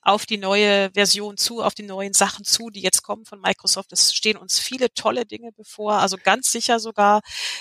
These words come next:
äh, nicht nur Business Central, sondern auch die anderen Produkte, die jetzt, äh, aktualisiert werden. Ich sag nur One Outlook, das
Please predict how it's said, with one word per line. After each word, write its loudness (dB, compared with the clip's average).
äh, 6
nicht 0
nur 4
Business -6
Central, -2
sondern -10
auch -6
die -6
anderen -4
Produkte, -16
die -16
jetzt, 2
äh, -10
aktualisiert -2
werden. 2
Ich 0
sag 2
nur -10
One 4
Outlook, -2
das 0